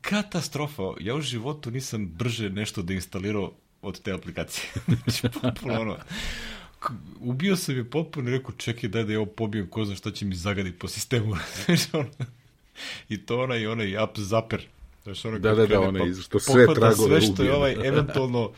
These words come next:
Speaker 1: spawnovo po sistemu, sve pronađe i pobije. Tako da, ono, s tim mac O S apsolutno zlo. <laughs> Znači, ja ne znam, ono. Ove, s-,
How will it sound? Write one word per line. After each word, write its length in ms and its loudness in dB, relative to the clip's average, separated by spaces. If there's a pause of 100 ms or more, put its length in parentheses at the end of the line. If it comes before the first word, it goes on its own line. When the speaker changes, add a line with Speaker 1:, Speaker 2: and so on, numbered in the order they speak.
(140)
Speaker 1:
spawnovo 720 2
po 160 -4
sistemu, 480 0
sve 320 0
pronađe 360 -2
i 60 -2
pobije. 420 -4 (1160)
Tako 360 -8
da, 100 -4
ono, 340 -2 (240)
s 180 -10
tim 240 -4
mac 280 0
O 100 -2
S 300 -4
apsolutno 580 -4
zlo. 280 -6 (360)
<laughs> 460 -6
Znači, 340 -2
ja 260 0
ne 140 -4
znam, 180 -10
ono. 200 -14 (920)
Ove, 420 -12 (120)
s-, 320 -12